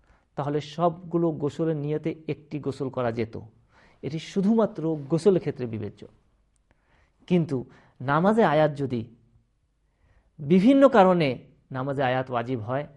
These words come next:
তাহলে সে বিভিন্ন কারণের জন্যে বিভিন্নবার, কয়েকবার, যে কয়বার ওয়াজিব হয়েছে সে কয়বার নামাজ ওয়াজিব প-, পড়তে হবে। উদাহরণস্বরূপ, একবার সূর্যগ্রহণ হয়ে থাকে,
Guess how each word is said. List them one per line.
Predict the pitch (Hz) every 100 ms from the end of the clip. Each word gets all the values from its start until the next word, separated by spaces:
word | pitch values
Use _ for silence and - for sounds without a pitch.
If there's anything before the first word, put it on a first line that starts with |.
| _ _ _ _
তাহলে | 131 120 135 135
সে | 131 -
বিভিন্ন | 123 127 180 214 208
কারণের | 156 151 151 139
জন্যে | 139 131 127 131 _ _ _
বিভিন্নবার, | 151 143 156 202 185 143 123 120 -
কয়েকবার, | 139 143 139 170 185 135 - _ _ _ _ _ _ _ _ _ _ _
যে | 135 135
কয়বার | 135 123 127
ওয়াজিব | 117 120 120
হয়েছে | 127 143 143 139 - _ _
সে | 139
কয়বার | 131 120 120 127
নামাজ | 120 110 110 110 - - 233
ওয়াজিব | 139 120 113 113
প-, | 110 175 175 -
পড়তে | 110 110
হবে। | 101 95 - _
উদাহরণস্বরূপ, | 139 135 151 151 156 160 160 - _ - 135
একবার | 147 147 165 160 - _ _ _
সূর্যগ্রহণ | - 190 175 233 254 247
হয়ে | 240 254
থাকে, | 247 233